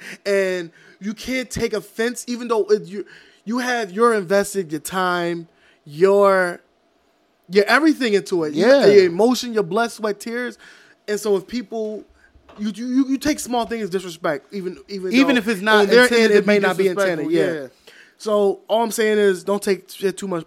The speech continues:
Speaker 1: too personal.
Speaker 2: Don't
Speaker 1: but
Speaker 2: disrespect me, though.
Speaker 1: Respect, just res-, you know, just,
Speaker 2: Yo,
Speaker 1: we all
Speaker 2: respect
Speaker 1: got our own
Speaker 2: everybody's
Speaker 1: shit.
Speaker 2: times, man.
Speaker 1: Yeah.
Speaker 2: Everybody has shit.
Speaker 1: Yeah.
Speaker 2: And this is one of our ways to literally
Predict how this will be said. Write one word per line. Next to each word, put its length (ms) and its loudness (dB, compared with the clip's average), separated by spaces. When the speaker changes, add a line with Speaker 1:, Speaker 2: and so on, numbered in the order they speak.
Speaker 1:
too 100 -14
personal. 560 -6
Speaker 2:
Don't 120 -2
Speaker 1:
but 160 0
Speaker 2:
disrespect 440 -8
me, 100 -8
though. 280 -12
Speaker 1:
Respect, 560 -8
just 200 -8
res-, 260 -10
you 80 -6
know, 160 2
just, 320 -4
Speaker 2:
Yo, 80 6
Speaker 1:
we 140 6
all 120 8
Speaker 2:
respect 180 4
Speaker 1:
got 20 6
our 60 4
own 60 2
Speaker 2:
everybody's 180 2
Speaker 1:
shit. 160 2
Speaker 2:
times, 260 -4
man. 220 -6
Speaker 1:
Yeah. 80 -4
Speaker 2:
Everybody 480 2
has 280 -2
shit. 360 -8
Speaker 1:
Yeah. 280 -4
Speaker 2:
And 320 -2
this 220 -4
is 80 -8
one 180 -4
of 160 -6
our 240 4
ways 460 -2
to 120 -8
literally 840 -4